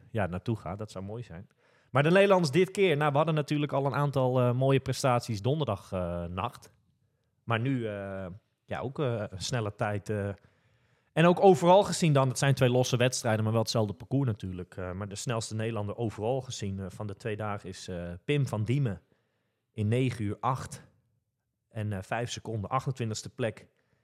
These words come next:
in de mannen dertig vierendertig categorie. Ja, wa-, wa-, wat zegt zo'n tijd voor jou? Wat, wat v-, vind je daarvan als je, zeg maar, de tijden van die andere jongens hoort? Het is toch echt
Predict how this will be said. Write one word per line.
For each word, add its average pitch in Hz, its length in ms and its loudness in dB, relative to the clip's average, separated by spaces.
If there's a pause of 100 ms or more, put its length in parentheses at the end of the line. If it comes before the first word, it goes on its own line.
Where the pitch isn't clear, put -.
(260)
in 110 120 -4
de 104 60 0
mannen 110 280 0
dertig 113 280 -4
vierendertig 107 600 -6
categorie. 90 520 -10 (1300)
Ja, 107 120 -8
wa-, 113 100 -10
wa-, 127 200 -4
wat 127 180 -2
zegt 147 160 -2
zo'n 120 160 -2
tijd 135 240 -4
voor 120 120 -6
jou? 95 180 -4
Wat, 98 160 -10
wat - 160 -12
v-, - 220 -16
vind 147 140 -10
je 147 80 -6
daarvan 92 300 -12
als 92 120 -14
je, 113 60 -10
zeg 104 140 -6
maar, 110 80 -4
de 95 100 -12
tijden 117 320 2
van 107 120 -8
die 98 100 -8
andere 107 260 -6
jongens 98 260 -6
hoort? 95 200 -4
Het 98 120 -6
is 113 120 -6
toch - 220 -8
echt - 260 -8